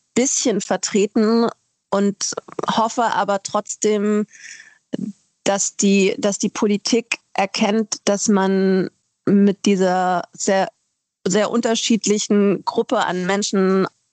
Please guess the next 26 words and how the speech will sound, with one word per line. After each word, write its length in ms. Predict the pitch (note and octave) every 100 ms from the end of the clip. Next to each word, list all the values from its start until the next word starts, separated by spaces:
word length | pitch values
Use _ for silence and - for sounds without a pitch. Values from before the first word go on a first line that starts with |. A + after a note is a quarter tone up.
| -
auch 300 | F#3+ C4+ -
umgehen 460 | A3 A#3 A#3 A3 G#3+
muss, 300 | A3+ B3+ -
weil 300 | F#3 G3 G3
wir, 420 | G3 G3 F#3+ F#3+ -
weil 180 | F#3+ F#3
wir 80 |
ja 180 | G3 F#3+
sehen, 320 | G3 G#3 G#3
welches 300 | F#3 F#3+ G3+
Wirtschaftsvolumen 680 | A3+ - A#3+ - G3+ F#3 F#3+
die 60 | F#3+
Veranstaltungsbranche 920 | - D#3+ G#3 A3 G3 - - E3+ E3+
auf 80 | F#3+
der 120 | -
anderen 240 | E3+ F#3 F3+
Seite 240 | F#3 F#3
dann 180 | F3 F3+
auch 160 | F#3 G#3
hat. 220 | G#3 -
Und 100 | F3
das 160 | F3+
ist 140 | - -
ja 100 | F#3
wirklich 240 | G3 G3
nicht 340 | G3+ F#3 -